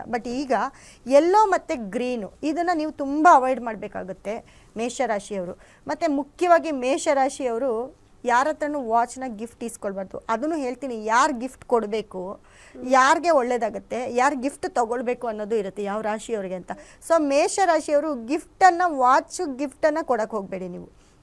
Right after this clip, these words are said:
ಅದ್ರ ಬದಲು ಬೇರೆ ಏನಾದ್ರೂ ಕೊಡಿ. ಅದೇ ರೀತಿ ನಿಮ್ಗೆ ಗಿಫ್ಟ್ ಬಂದ್ರೆ ಒಳ್ಳೇದು, ಆದ್ರೆ ನೀವಾಗಿ ನೀವು ಯಾರಿಗೂ ಗಿಫ್ಟ್ ಕೊಡಕ್ ಹೋಗ್ಬೇಡಿ. ಇದು ನಿಮ್ಗೆ ತುಂಬಾ ಎಲ್ಲೋ ಒಂದ್ ಕಡೆ, ಆ, ನಿಮ್ಮ ಅದೃಷ್ಟ ಹೊರಗಡೆ ಹೋದಂಗಾಗುತ್ತೆ. ನಿಮ್ಗೆ ಸ್ವಲ್ಪ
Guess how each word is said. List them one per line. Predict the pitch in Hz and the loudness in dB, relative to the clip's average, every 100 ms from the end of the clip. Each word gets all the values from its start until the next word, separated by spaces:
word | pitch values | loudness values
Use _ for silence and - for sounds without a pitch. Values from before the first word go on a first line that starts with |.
| - | -4
ಅದ್ರ | 240 | -4
ಬದಲು | 247 262 302 | -2 -4 -4
ಬೇರೆ | 233 233 269 | -2 0 0
ಏನಾದ್ರೂ | 226 240 269 277 | 0 -2 -4 -6
ಕೊಡಿ. | 233 196 185 - _ _ | -8 -8 -10 -20 _ _
ಅದೇ | 233 247 330 | -2 2 2
ರೀತಿ | 339 330 370 - | 0 -4 -6 -6
ನಿಮ್ಗೆ | 302 330 311 | -6 -4 -4
ಗಿಫ್ಟ್ | 240 294 311 - | -4 -4 -4 -4
ಬಂದ್ರೆ | 320 320 330 392 | 0 2 2 2
ಒಳ್ಳೇದು, | 330 277 254 214 | 2 2 0 0
ಆದ್ರೆ | 240 269 269 | 2 2 0
ನೀವಾಗಿ | 247 262 349 415 392 330 339 349 | -2 -2 0 4 6 4 2 -2
ನೀವು | 302 320 | -2 -2
ಯಾರಿಗೂ | 247 233 285 | -2 -2 -8
ಗಿಫ್ಟ್ | 233 - - | -10 -12 -8
ಕೊಡಕ್ | 208 202 | -6 -6
ಹೋಗ್ಬೇಡಿ. | 202 185 180 - | -10 -12 -14 -12
ಇದು | 262 285 | -10 -6
ನಿಮ್ಗೆ | 277 269 302 | -6 -6 -8
ತುಂಬಾ | 294 262 285 311 262 | -8 -10 -6 -4 -4
ಎಲ್ಲೋ | 240 262 | -4 -8
ಒಂದ್ | 240 | -8
ಕಡೆ, | 226 240 220 - - - - | -10 -8 -10 -14 -20 -20 -12
ಆ, | 214 202 190 - _ _ _ _ _ _ | -10 -8 -10 -14 _ _ _ _ _ _
ನಿಮ್ಮ | 226 247 233 | -8 -4 -4
ಅದೃಷ್ಟ | 202 233 254 - | -4 -6 -8 -6
ಹೊರಗಡೆ | 226 202 202 220 | -4 -4 -4 -4
ಹೋದಂಗಾಗುತ್ತೆ. | 214 202 190 190 190 - 226 - | -4 -4 -6 -8 -12 -10 -12 -10
ನಿಮ್ಗೆ | 233 233 220 | -12 -10 -10
ಸ್ವಲ್ಪ | 208 220 254 - | -10 -10 -10 -8